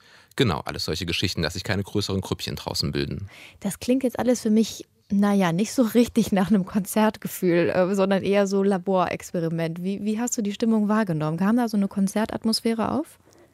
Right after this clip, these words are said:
Speaker 1: Hm, ich war da auch am Anfang ein bisschen kritisch, ob das wirklich so Konzertstimmung wird. Aber ich muss sagen, also als man dann am Einlass stand beim ersten Szenario,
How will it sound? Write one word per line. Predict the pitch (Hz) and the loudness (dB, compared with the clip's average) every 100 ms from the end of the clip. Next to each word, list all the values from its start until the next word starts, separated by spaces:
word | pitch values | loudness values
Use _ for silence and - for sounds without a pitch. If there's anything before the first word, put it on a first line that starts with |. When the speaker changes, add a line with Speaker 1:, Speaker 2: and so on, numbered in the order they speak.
| _ | _
Speaker 1:
Hm, | 113 110 143 | 4 6 4
ich | - | 2
war | 98 | 2
da | 90 | 2
auch | - | 2
am | 104 | 0
Anfang | 76 113 104 104 90 | -2 -2 -2 -2 -2
ein | |
bisschen | 107 - 101 | -4 -2 -4
kritisch, | - 143 208 147 | -2 -2 0 0
ob | 127 | -2
das | 110 | -4
wirklich | 107 113 110 | -4 -6 -4
so | 101 98 | -2 -2
Konzertstimmung | - 92 - 95 - - 98 95 87 | -2 -4 -2 -2 -2 -2 -2 0 0
wird. | 98 147 - - | 0 0 -2 -6
Aber | 110 101 | -4 -4
ich | - | -4
muss | 98 - | -4 -2
sagen, | 80 95 131 117 | 0 0 0 -4
also | 90 | -4
als | 85 - | -4 -6
man | 90 | -4
dann | 90 90 - | -2 -2 -4
am | 82 - | -6 -4
Einlass | 82 117 143 - | -4 -4 -4 -2
stand | - 120 131 139 | -2 -4 -6 -6
beim | - 87 | -6 -6
ersten | 80 - 90 | -6 -6 -4
Szenario, | 90 87 87 104 107 107 | -2 0 0 0 -2 -2